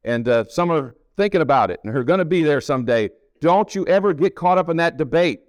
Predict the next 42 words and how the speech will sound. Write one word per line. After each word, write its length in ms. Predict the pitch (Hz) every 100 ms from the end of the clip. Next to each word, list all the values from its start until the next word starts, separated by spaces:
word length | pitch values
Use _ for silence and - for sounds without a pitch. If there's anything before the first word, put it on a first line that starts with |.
| _
which 180 | - 165
is 120 | 170
more 200 | 135 160
important, 420 | 165 - 180 143 107
ministry 460 | 151 170 - 180
or 80 | 156
family. 500 | - 160 165 127 101
It's 160 | 110 -
family. 560 | - 190 202 165 110 - _ _ _ _ _ _ _
You 160 | - 196
don't 220 | 202 196
qualify 800 | - 220 214 196 - 151 113 98 -
for 100 | 139
the 100 | 127
ministry 540 | 143 147 - 120 92
if 100 | 110
you 60 | 123
don't 200 | 151 143
take 180 | 151 -
care 160 | 151
of 80 | 127
your 80 | 117
family. 460 | 147 131 92 82 _ _ _ _ _ _ _
One 320 | 123 170 220 214
that 120 | 156
rules 420 | 123 196 208 196
his 160 | 156 -
own 340 | 196 196 196
house 480 | 156 180 175 170 -
well, 480 | 127 185 156 - - _ _ _ _ _ _
First 220 | 135 -
Timothy 300 | 147 127 113
chapter 360 | - 117 - 104
three. 240 | 104 104
It's 140 | 180
a 40 | 160
qualification 960 | - 180 180 160 - 220 214 - 90 - _ _ _ _ _
for 100 | 131
being 220 | 120 139
in 120 | 120
the 60 | 113
ministry. 440 | 113 101 - -